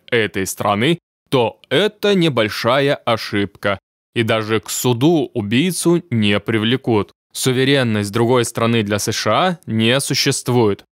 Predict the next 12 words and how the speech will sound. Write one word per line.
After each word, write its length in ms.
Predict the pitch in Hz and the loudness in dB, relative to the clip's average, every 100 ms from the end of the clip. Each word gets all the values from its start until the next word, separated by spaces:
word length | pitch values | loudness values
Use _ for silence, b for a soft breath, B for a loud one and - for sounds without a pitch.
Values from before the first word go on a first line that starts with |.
| _ | _
Например, 540 | 127 131 127 117 113 - | -4 0 0 2 0 -2
американские 840 | 127 123 123 131 131 113 - 104 | -2 0 0 0 -2 -2 -4 -4
спецслужбы 800 | 95 - 104 - 156 180 151 151 - | -4 -4 -4 0 0 2 0 -2 -2
в 180 | 123 107 | 0 2
нарушение 680 | 120 127 127 139 123 110 110 | 2 2 0 0 0 0 0
норм 300 | 117 113 107 | 0 0 -2
международного 760 | 107 104 113 117 110 107 104 | -2 0 0 0 0 0 -2
права 560 | - 139 175 156 131 107 | 0 0 2 0 0 -2
вывезли 720 | 135 139 127 110 113 107 101 - | 0 0 0 2 2 2 0 -2
российского 720 | 123 123 - 117 - 110 110 | 0 0 0 0 0 0 0
гражданина 640 | 110 110 107 120 110 104 98 | -2 -4 -2 0 2 0 0
Бута 540 | 131 208 202 185 | 0 0 2 2